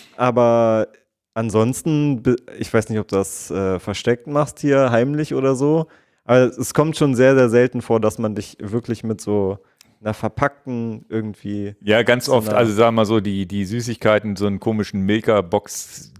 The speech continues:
Speaker 2: die,
Speaker 1: Genau, mit so
Speaker 2: die tangiert
Speaker 1: Strawberry
Speaker 2: mich eigentlich nicht.
Speaker 1: Cheesecake und
Speaker 2: Ja,
Speaker 1: so.
Speaker 2: ja.
Speaker 1: Normalerweise, du gehst da dran vorbei.
Speaker 2: Die triggert mich nicht. Beziehungsweise, was heißt, die triggert mich schon, aber ich krieg's hin, nicht reinzugreifen, weil ich sage, okay, das lohnt sich nicht. Das ist wirklich nur noch Scheiße drin heutzutage.
Speaker 1: <laughs>
Speaker 2: Das ist ja auch nicht so, dass, dass ein Oreo heutzutage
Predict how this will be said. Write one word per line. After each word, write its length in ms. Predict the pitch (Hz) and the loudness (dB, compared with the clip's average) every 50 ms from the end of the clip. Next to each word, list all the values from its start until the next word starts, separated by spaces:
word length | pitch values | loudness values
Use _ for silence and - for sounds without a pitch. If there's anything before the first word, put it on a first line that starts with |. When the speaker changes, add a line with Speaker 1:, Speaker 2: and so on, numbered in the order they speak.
| - | -6
Speaker 2:
die, 60 | - 147 | -2 -2
Speaker 1:
Genau, 340 | 143 139 135 123 120 117 | 0 2 2 2 2 0
mit 200 | 120 123 - 107 92 | 0 0 -2 0 0
so 80 | - | 2
Speaker 2:
die 160 | 104 101 98 98 | 2 2 2 2
tangiert 140 | 139 - - - - - | 2 2 2 2 2 2
Speaker 1:
Strawberry 220 | - 147 143 139 | 2 2 2 2
Speaker 2:
mich 200 | 117 101 107 98 | 2 2 2 2
eigentlich 380 | 92 82 82 - 92 90 - - | 2 2 2 0 -2 -4 -4 -4
nicht. 100 | 90 87 | -2 0
Speaker 1:
Cheesecake 360 | 82 117 117 117 113 - - | 0 2 2 0 -2 -4 -2
und 60 | 117 | 0
Speaker 2:
Ja, 80 | 104 101 | 2 2
Speaker 1:
so. 60 | 98 92 | 2 2
Speaker 2:
ja. 240 | 90 82 - 127 | 2 0 0 0
Speaker 1:
Normalerweise, 640 | 127 127 120 117 110 110 123 147 156 170 180 170 143 | 0 -2 0 0 0 2 2 2 2 2 2 0 0
du 100 | 131 143 | -4 -4
gehst 260 | 131 131 139 135 - | -2 -2 -2 -2 -2
da 80 | 143 127 | -2 -2
dran 180 | 113 113 113 110 | -2 -2 -6 -6
vorbei. 360 | - 120 110 95 95 95 95 | -8 -10 -8 -4 -4 -2 -2
Speaker 2:
Die 100 | 98 107 | -2 -4
triggert 380 | 101 - 110 107 98 95 87 - | -2 0 2 4 4 4 2 0
mich 220 | 85 80 - - | -4 -10 -10 -12
nicht. 200 | 78 76 - - | -14 -14 -14 -12
Beziehungsweise, 400 | 90 80 - 117 117 110 98 92 | -10 -4 0 2 2 2 2 2
was 140 | 98 95 - | 0 0 2
heißt, 220 | 104 98 - - | 2 0 0 0
die 60 | 98 - | -4 -4
triggert 340 | - 135 117 117 113 101 | -2 0 2 2 0 0
mich 120 | 107 98 - | -2 -4 0
schon, 300 | - 120 131 147 147 135 | 2 4 4 4 2 2
aber 200 | 117 104 107 104 | 0 2 2 0
ich 100 | 98 - | 0 -2
krieg's 260 | - 107 - - - | -6 -6 -6 -4 -2
hin, 260 | 110 113 110 104 101 | 0 0 0 0 0
nicht 360 | 101 104 - - - - - _ - | -2 -2 -4 -6 -12 -18 -12 _ -4
reinzugreifen, 580 | 98 104 110 - - 107 - - 98 92 - 98 | -2 -2 -2 -2 -4 -2 2 2 2 2 2 0
weil 80 | 95 | -2
ich 60 | 87 | 0
sage, 240 | 85 92 87 82 82 | 2 2 0 0 0
okay, 200 | 80 - 90 85 | -2 -2 -4 -4
das 220 | 73 80 - - 90 | -4 -4 -8 -8 -8
lohnt 240 | 82 80 87 82 | -6 -6 -6 -6
sich 180 | - 82 - - | -8 -10 -14 -14
nicht. 160 | - - - 85 | -16 -10 -8 -6
Das 120 | 78 78 | -6 -6
ist 160 | 82 - - | -8 -10 -8
wirklich 300 | 87 85 - - 76 - | -8 -8 -8 -10 -12 -10
nur 160 | 90 85 78 | -10 -8 -8
noch 120 | 78 71 - | -8 -8 -8
Scheiße 360 | - - 69 67 - - 69 | -6 -6 -6 -6 -8 -12 -12
drin 140 | 71 76 71 | -10 -4 0
heutzutage. 500 | - - - - - - - 73 71 - - - - - | 2 4 4 2 2 0 0 0 0 0 -2 -4 -4 -6
Speaker 1:
<laughs> 180 | - - - - | -8 -4 -2 0
Speaker 2:
Das 160 | 104 - - | 0 0 0
ist 200 | - 151 - - | 0 0 0 2
ja 120 | 143 120 | 2 2
auch 180 | 104 107 104 104 | 2 2 0 0
nicht 240 | 117 131 131 - - | -2 -2 -2 -2 -4
so, 220 | - 127 123 120 | -2 0 0 2
dass, 480 | 107 120 107 - - - - - - - | 2 2 0 -2 -4 -10 -10 -12 -8 -2
dass 240 | - 113 104 - - | 0 0 0 0 -4
ein 160 | 110 107 104 | -6 -6 -4
Oreo 460 | - 127 127 117 120 117 110 104 98 | 0 0 0 2 2 2 2 2 2
heutzutage 720 | 107 113 104 - 117 92 - 107 107 107 107 101 107 98 | 2 0 -2 -4 -6 -4 -2 0 0 0 0 0 -2 -2